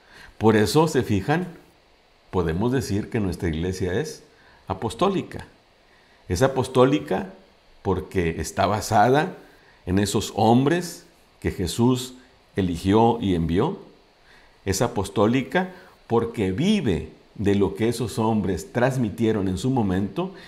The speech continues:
y que nosotros hemos ido compartiendo y profundizando a lo largo de los años. Pero también decimos que la iglesia es apostólica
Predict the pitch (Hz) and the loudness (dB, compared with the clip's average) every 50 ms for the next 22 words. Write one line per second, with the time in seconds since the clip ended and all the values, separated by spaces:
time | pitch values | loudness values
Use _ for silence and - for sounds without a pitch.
0 | - - - 107 92 - 107 98 98 190 - 117 113 117 - 175 214 247 233 - | -18 -6 -4 -4 -2 -2 -2 -2 -2 -2 -2 -2 -2 -2 -2 -4 -4 -4 -6 -10
1 | - - - _ _ _ _ _ - 107 113 120 107 - 117 110 117 135 165 160 | -14 -18 -20 _ _ _ _ _ 0 2 2 2 2 0 -2 -2 0 0 -2 -2
2 | - 160 139 - - 90 - - 104 95 95 101 113 131 143 143 - 135 127 - | -4 -6 -4 -4 -4 -6 -4 -2 0 0 0 2 0 0 -2 -2 -2 -4 -4 -4
3 | 104 92 87 90 - 101 92 92 95 101 104 107 110 - - - - - - _ | -4 -4 -4 -4 -4 -2 -2 -2 0 -2 -2 -4 -6 -10 -16 -20 -20 -20 -10 _
4 | - 95 98 95 90 90 92 92 90 95 98 92 87 85 85 85 - - 82 80 | -2 0 2 2 2 2 2 0 0 0 0 0 0 -2 -2 -4 -4 -4 -4 -4
5 | 80 76 80 - - - - _ _ _ _ _ _ _ _ _ _ _ _ _ | -4 -6 -8 -12 -14 -18 -20 _ _ _ _ _ _ _ _ _ _ _ _ _
6 | _ - - - - - - - 202 220 214 - 202 190 180 160 135 139 160 175 | _ -20 -20 -20 -20 -12 2 4 6 6 6 6 4 2 4 4 4 4 4 2
7 | 180 170 - - - - _ - 107 101 95 - 110 107 110 110 110 - - 101 | 0 -6 -10 -16 -20 -20 _ -4 -2 -2 0 0 2 2 2 2 0 -2 -2 -2
8 | 92 87 87 87 90 95 101 98 - - 101 85 82 87 - 117 107 - 131 117 | 0 0 0 0 0 0 0 0 0 -2 0 0 0 -2 -2 -4 -2 -2 -4 -4
9 | - - 95 90 92 95 95 - - 143 147 143 | -2 -4 -2 -2 -2 -4 -4 -4 -4 -4 -6 -6